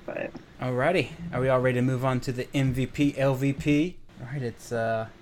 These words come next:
Speaker 2: it's me, and then Alex, and then Austin. All right, so my M V P was Magnemite for
Speaker 1: Oh.
Speaker 2: saving the place. I know it's a pretty softball. And then my L V P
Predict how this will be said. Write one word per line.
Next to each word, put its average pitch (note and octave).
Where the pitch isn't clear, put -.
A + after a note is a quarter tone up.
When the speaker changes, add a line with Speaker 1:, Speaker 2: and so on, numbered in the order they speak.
Speaker 2:
it's -
me, C#3
and C3
then A#2+
Alex, A#2
and C#3
then C#3
Austin. F3
All D3+
right, C#3+
so -
my D3+
M C#3+
V C3
P B2+
was A#2
Magnemite A#2+
for -
Speaker 1:
Oh. -
Speaker 2:
saving A#2
the A2
place. A2+
I C#3
know B2+
it's A#2+
a A#2+
pretty A#2
softball. G#2+
And B2+
then B2+
my A#2+
L F3
V C#3
P A2